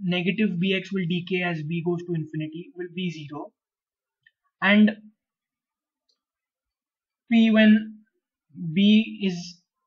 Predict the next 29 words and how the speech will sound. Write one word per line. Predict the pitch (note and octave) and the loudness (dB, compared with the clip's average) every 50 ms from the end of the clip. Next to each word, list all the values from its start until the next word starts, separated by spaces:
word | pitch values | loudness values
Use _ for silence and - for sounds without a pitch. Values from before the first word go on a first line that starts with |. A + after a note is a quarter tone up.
| _ _ _ _ _ _ _ _ G3 | _ _ _ _ _ _ _ _ -8
equal | F#3 - - G#3+ G#3+ G#3+ | -8 -6 0 2 2 2
to | G#3+ A3 G#3 | 4 2 0
zero | E3+ F3 F3 F3 F3+ F#3 F#3+ - | 2 0 0 -2 -2 -2 -4 -4
is | G3 F#3 E3+ F#3 E3+ | -6 -6 -6 -6 -6
going | F3 F3+ F#3 F#3 F3+ - | -4 -2 -2 -2 -2 -2
to | G3+ | -2
be | E3+ F3 F#3+ F#3+ G3+ G3+ F#3 | -2 -2 -2 -4 -4 -6 -6
just | E3+ F#3+ F3+ - - | -6 -6 -6 -6 -4
our | G3 F#3+ | -4 -2
regular | E3 E3+ D#3+ E3 E3+ E3+ F3 F3 E3+ F3 | -2 -2 -2 -2 0 0 -2 -2 -4 -6
p | F3+ E3+ D3+ | -6 -6 -4
that | D#3+ D#3+ D#3 - | -4 -6 -6 -4
we | D#3+ D#3 | -4 -4
wanted | D#3 D3 D3+ D#3 D3+ D3+ | -4 -4 -6 -10 -10 -10
to | D3 | -10
calculate, | - C#3+ C3+ C3 C3 C3+ C3+ B2 A#2+ B2+ - | -8 -8 -8 -8 -8 -8 -10 -12 -12 -12 -10
right? | D3+ D3+ C#3 C3+ | -8 -8 -8 -10
The | C#3 C3+ | -12 -16
special | - - D3+ C#3+ - E3+ D#3 D#3 | -8 -6 -6 -4 -4 -6 -6 -6
case. | C#3+ C#3 C3+ C3 - - - - _ _ _ _ _ _ _ _ _ _ _ _ _ _ _ _ _ _ _ _ _ _ _ _ _ _ _ _ _ _ _ _ _ _ _ _ _ _ _ _ _ _ _ _ _ _ _ _ _ _ _ _ _ _ _ _ _ _ _ _ _ _ _ | -6 -8 -8 -8 -12 -18 -20 -20 _ _ _ _ _ _ _ _ _ _ _ _ _ _ _ _ _ _ _ _ _ _ _ _ _ _ _ _ _ _ _ _ _ _ _ _ _ _ _ _ _ _ _ _ _ _ _ _ _ _ _ _ _ _ _ _ _ _ _ _ _ _ _
So | _ - - F3+ F3+ F3+ F3 - - _ - | _ -10 -6 -4 -4 -4 -6 -8 -16 _ -6
again, | F3 F#3 G3+ A3 A3 | -2 2 4 4 6
our | A3 G#3 | 6 4
limits | F#3+ F#3+ F#3 F#3+ G3 F#3+ - | 2 2 2 0 0 -2 -2
of | G3+ F#3 | -4 -2
integration | G3 F3+ E3+ G3 F#3 G3 F#3 G3 G3 | -2 -2 -2 -2 -2 -2 -2 -2 -4
are | F#3+ | -6
for | F3 F3+ G3 E3 | -6 -8 -8 -6
zero, | D#3 D#3+ F3 F3 E3+ F3 | -6 -6 -6 -6 -8 -8